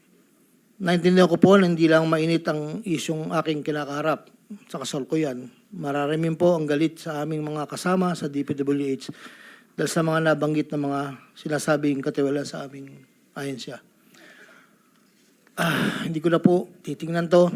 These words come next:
Ito po'y galing sa puso ko. Ah, nangangamba po kasi ako sa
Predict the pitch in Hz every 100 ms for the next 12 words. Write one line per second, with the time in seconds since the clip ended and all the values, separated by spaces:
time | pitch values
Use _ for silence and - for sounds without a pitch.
0 | - - - 160 160 156 156 156 - -
1 | 151 196 196 175 170 - - - _ _
2 | _ _ _ _ _ _ - 160 165 165
3 | 170 165 170 170 170 160 170 165 180 165
4 | 180 170 160 160 139